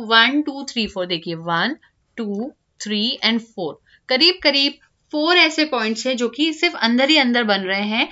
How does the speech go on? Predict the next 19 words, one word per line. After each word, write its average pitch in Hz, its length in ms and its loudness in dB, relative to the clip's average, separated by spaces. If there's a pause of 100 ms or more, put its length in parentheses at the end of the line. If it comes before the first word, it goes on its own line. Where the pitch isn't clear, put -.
(300)
वो 262 200 -2
वहां 240 260 2
से 285 140 -4
ब्रांचिंग 226 500 2
हो 269 220 2
रही 233 300 2
है 247 180 0
लेकिन 269 300 -4
उनका 233 240 -2
अभी 247 140 -2
तक 262 180 -2
कोई 302 180 -2
नाम 226 280 2
यहाँ 208 220 -2
पर 202 80 -2
नहीं 165 240 -8
बना 156 180 -12
है। - 100 -12 (340)
तो 254 60 -6